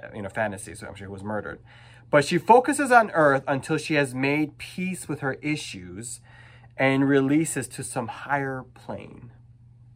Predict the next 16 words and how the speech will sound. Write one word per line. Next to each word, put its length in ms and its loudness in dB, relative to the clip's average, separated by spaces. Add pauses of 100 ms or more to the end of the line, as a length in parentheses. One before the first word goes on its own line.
(1300)
That's 540 -2 (520)
another 400 4
view 340 -12 (960)
of 100 -4
heaven. 320 -6 (280)
Now, 120 4
I 80 8
could 260 -2 (640)
stay 500 0
here 520 2 (140)
and 560 0 (420)
read 760 2 (680)
view 440 4
after 460 0
view. 600 -2
It's, 260 -12